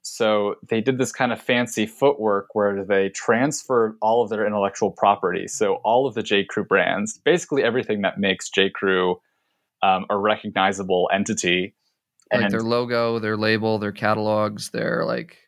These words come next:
Speaker 1: Yeah, their sub-brands, really everything that, that they have. And they transferred
Speaker 2: Mm-hmm.
Speaker 1: it to, uh, an unrestricted, uh,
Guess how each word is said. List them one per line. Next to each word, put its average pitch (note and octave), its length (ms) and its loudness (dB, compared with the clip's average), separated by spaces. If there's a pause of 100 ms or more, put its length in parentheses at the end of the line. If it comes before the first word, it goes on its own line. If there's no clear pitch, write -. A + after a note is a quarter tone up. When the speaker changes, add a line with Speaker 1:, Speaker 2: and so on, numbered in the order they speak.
Speaker 1:
Yeah, A#2 140 2
their G#2 140 2
sub-brands, A2 840 0
really D#3 320 0
everything G#2+ 760 -2 (200)
that, G2 380 0 (500)
that - 240 0
they G#2+ 140 2
have. G2 500 0 (400)
And G#2+ 320 0
they G#2+ 100 4
transferred A2 680 0
Speaker 2:
Mm-hmm. G2 120 2
Speaker 1:
it - 100 -20
to, G2 540 0 (480)
uh, G#2 140 4
an G#2+ 180 -2
unrestricted, A2 760 0
uh, G2 240 2